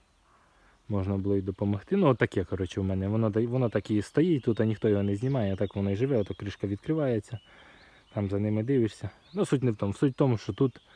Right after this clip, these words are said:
розвідки також немає. Я поставив туди свіжі рамки,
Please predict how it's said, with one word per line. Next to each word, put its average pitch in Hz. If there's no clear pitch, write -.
розвідки 107
також 98
немає. 92
Я 110
поставив 104
туди 101
свіжі 110
рамки, 135